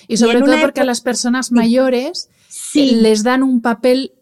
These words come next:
Speaker 1: eh, protagonista en la vida social, cosa que, por ejemplo,
Speaker 2: Ujú.
Speaker 1: nosotros aquí no hacemos, que parece que
Speaker 2: No
Speaker 1: ya
Speaker 2: hacemos.
Speaker 1: eres mayor, ya no vales para nada, y sin
Speaker 2: Para
Speaker 1: embargo
Speaker 2: nada
Speaker 1: allí
Speaker 2: es.
Speaker 1: siguen siendo el centro de los núcleos familiares.
Speaker 2: Es.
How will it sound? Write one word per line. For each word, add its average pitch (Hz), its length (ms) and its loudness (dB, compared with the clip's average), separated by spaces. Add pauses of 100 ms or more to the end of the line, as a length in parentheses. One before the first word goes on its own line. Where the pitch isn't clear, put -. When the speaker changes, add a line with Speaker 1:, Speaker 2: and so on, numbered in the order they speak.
Speaker 1:
eh, 214 220 -2
protagonista 214 1120 0
en 214 160 0
la 202 100 2
vida 226 240 0
social, 196 520 -2
cosa 226 240 -4
que, 220 100 -4
por 202 140 -4
ejemplo, 226 360 0
Speaker 2:
Ujú. 214 60 0
Speaker 1:
nosotros 214 480 -2
aquí 220 300 -4
no 233 120 0
hacemos, 190 400 -4
que 202 100 -6
parece 196 360 -4
que 226 120 2
Speaker 2:
No 214 60 2
Speaker 1:
ya 226 100 0
Speaker 2:
hacemos. 208 460 -4
Speaker 1:
eres 240 260 2
mayor, 240 440 2
ya 226 140 2
no 226 80 4
vales 220 260 -2
para 196 240 -2
nada, 196 240 0
y 180 60 -2
sin 214 140 -2
Speaker 2:
Para 208 60 2
Speaker 1:
embargo 220 280 2
Speaker 2:
nada 233 100 2
Speaker 1:
allí 247 100 0
Speaker 2:
es. 240 60 -2
Speaker 1:
siguen 240 260 -2
siendo 240 460 -2
el 208 140 -2
centro 247 420 0
de 247 80 2
los 208 180 -2
núcleos 226 300 -2
familiares. 208 580 -2
Speaker 2:
Es. - 240 -14